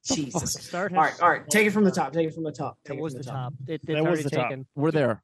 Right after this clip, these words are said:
Speaker 4: We're there.
Speaker 3: We're,
Speaker 1: We're,
Speaker 3: we're in it.
Speaker 1: we're
Speaker 4: We've
Speaker 1: at the
Speaker 4: already,
Speaker 1: bottom.
Speaker 4: we've
Speaker 1: We're at the
Speaker 4: already pe-,
Speaker 1: bottom.
Speaker 4: we've already penetrated this episode. Whatever happens, happens.
Speaker 2: Mm.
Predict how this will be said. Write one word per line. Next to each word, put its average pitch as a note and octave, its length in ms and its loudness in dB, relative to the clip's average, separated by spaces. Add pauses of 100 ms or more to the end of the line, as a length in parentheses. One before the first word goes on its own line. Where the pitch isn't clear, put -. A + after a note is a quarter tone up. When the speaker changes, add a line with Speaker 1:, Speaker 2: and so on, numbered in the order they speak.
Speaker 4:
We're C3 140 2
there. A#2+ 300 0
Speaker 3:
We're, D#3 140 -2
Speaker 1:
We're, E3+ 160 2
Speaker 3:
we're F3 220 2
in E3+ 140 -2
it. C3 120 -18
Speaker 1:
we're D#3+ 100 2
Speaker 4:
We've - 80 4
Speaker 1:
at - 60 4
the - 80 4
Speaker 4:
already, F#3 180 4
Speaker 1:
bottom. D#3+ 380 0 (180)
Speaker 4:
we've D#3 140 2
Speaker 1:
We're F3+ 40 2
at F3+ 40 2
the F3+ 40 4
Speaker 4:
already F3+ 160 4
pe-, E3 80 -2
Speaker 1:
bottom. D#3+ 180 2 (160)
Speaker 4:
we've D3+ 160 0
already F3 220 4
penetrated E3+ 560 -4
this D3+ 120 -6
episode. C#3+ 580 2
Whatever B2+ 280 2
happens, A2+ 360 -2
happens. F#2+ 460 -4
Speaker 2:
Mm. B2+ 120 -8